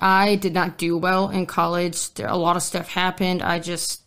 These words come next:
I don't think I was ready. And at seventeen, given my background, and then, you know, my mother lost custody, all that family stuff,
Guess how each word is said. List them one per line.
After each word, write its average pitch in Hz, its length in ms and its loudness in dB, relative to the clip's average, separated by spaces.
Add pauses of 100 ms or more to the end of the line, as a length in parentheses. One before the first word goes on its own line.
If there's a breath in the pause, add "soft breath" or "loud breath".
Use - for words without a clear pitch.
(380)
I 247 60 0
don't 262 140 4
think 240 200 2
I 214 60 2
was 196 220 0
ready. 196 340 2
And 196 100 2
at - 120 -6
seventeen, 196 1040 0 (180)
given 190 220 -2
my 175 160 0
background, 190 920 0
and 180 220 -4
then, 175 500 -6 (500)
you 180 80 -8
know, - 80 -8
my 170 100 -6
mother 185 220 0
lost 185 300 0
custody, 185 500 -4
all 180 240 0
that 180 260 -2
family 185 340 -2
stuff, 180 540 -4